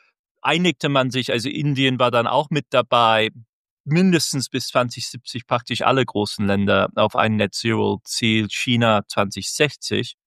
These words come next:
Darüber hinaus wurden auch Abkommen getroffen wegen Klimafinanzierung. In, worum geht es in Belém jetzt? Es geht darum, im Fünfjahresrhythmus diese neuen N D Cs, diese Nationally Determined Contributions, die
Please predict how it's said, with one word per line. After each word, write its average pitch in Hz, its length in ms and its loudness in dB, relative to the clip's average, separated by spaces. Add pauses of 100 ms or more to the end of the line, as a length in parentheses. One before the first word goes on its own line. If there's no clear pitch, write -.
(160)
Darüber 135 320 2
hinaus 131 500 0
wurden 135 300 0
auch 117 460 2
Abkommen 123 760 0
getroffen 120 680 0
wegen 113 260 0
Klimafinanzierung. 127 1120 0
In, 113 300 -4 (480)
worum 180 320 4
geht 202 300 2
es 160 180 -2
in 139 180 0
Belém 151 420 2
jetzt? - 460 0
Es - 160 -10
geht 156 240 -2
darum, 160 540 0 (120)
im 156 260 0
Fünfjahresrhythmus 147 1200 -2
diese 143 460 2
neuen 143 420 4
N 143 220 2
D 147 100 2
Cs, 156 420 0
diese 120 220 -4
Nationally 123 460 0
Determined 123 460 0
Contributions, 123 840 -2
die 120 380 2